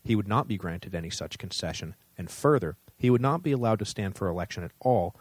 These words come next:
unless his army was disbanded. Caesar said that that was fine. He would give up his army as soon as Pompey gave up his. But as Pompey's army was slowly but surely transforming into the army of the Republic, the Senate refused to let Pompey agree to these terms.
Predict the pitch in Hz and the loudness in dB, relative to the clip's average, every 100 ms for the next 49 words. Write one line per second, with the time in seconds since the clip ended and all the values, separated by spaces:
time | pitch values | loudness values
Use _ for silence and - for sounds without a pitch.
0 | _ - 101 98 - 101 82 82 82 85 | _ -6 -2 0 0 0 -2 -4 -8 -10
1 | - - - 98 90 - - - _ _ | -12 -8 -4 -2 -4 -8 -14 -20 _ _
2 | _ _ _ _ - - - - 107 98 | _ _ _ _ -20 -20 -12 -2 -2 0
3 | - 95 - - 156 - 107 - 80 90 | -2 -4 -2 2 2 2 -4 -4 -4 -6
4 | - _ - - 127 104 101 80 - 143 | -8 _ -14 2 4 4 0 -2 0 2
5 | 135 85 82 90 _ _ - 98 113 101 | 2 0 -4 -8 _ _ -8 -4 -2 -2
6 | - 120 123 101 - - - - - 101 | -2 -4 -2 -4 -6 -8 -8 -2 2 2
7 | 78 - - - _ _ _ _ _ _ | 0 -10 -16 -20 _ _ _ _ _ _
8 | _ - - - - 113 - 135 131 123 | _ -20 -20 -2 4 4 4 4 4 4
9 | 107 98 98 92 - - 113 107 87 - | 2 2 0 -2 -2 2 4 4 2 -4
10 | - 101 92 - 101 95 - 104 98 90 | -2 0 0 -4 -6 -6 -6 -4 -4 -4
11 | 87 90 - 87 85 82 80 78 - - | -6 -6 -6 -6 -6 -6 -6 -8 -4 0
12 | 117 92 104 - _ _ - - - 120 | 2 0 -6 -14 _ _ -20 -6 -2 2
13 | 151 165 123 - 123 123 - 120 120 - | 4 4 0 -2 0 0 0 -2 -2 -2
14 | - 98 98 85 95 120 95 82 76 - | -2 -2 -2 -6 0 2 0 -4 -10 -6
15 | 117 92 67 | -4 -6 -8